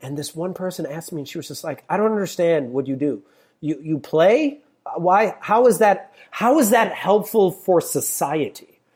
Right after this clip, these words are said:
She was just like, "I don't understand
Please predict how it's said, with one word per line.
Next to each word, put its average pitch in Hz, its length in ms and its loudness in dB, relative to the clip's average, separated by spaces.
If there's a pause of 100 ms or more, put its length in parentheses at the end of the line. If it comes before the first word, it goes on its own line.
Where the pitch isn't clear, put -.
(560)
She - 220 -2
was 165 140 0
just - 200 4
like, 196 300 4
"I 165 140 4
don't 247 260 6
understand 175 1080 2